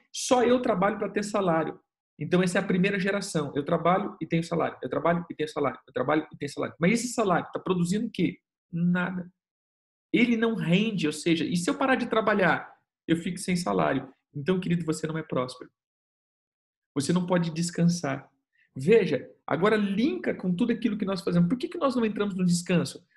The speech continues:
Porque tem que depender do meu esforço pra que eu coma, pra que eu produza.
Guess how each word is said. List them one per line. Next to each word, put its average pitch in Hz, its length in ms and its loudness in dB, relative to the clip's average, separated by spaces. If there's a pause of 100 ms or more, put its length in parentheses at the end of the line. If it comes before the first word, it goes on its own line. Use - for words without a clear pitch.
(200)
Porque - 520 -4 (260)
tem 320 220 4
que 277 80 4
depender 233 760 2
do 170 180 0
meu 226 320 2
esforço - 680 0
pra 208 120 -2
que - 200 -8
eu 208 140 -2
coma, 185 360 -2
pra 160 120 -2
que - 80 -6
eu 175 80 0
produza. 175 460 -2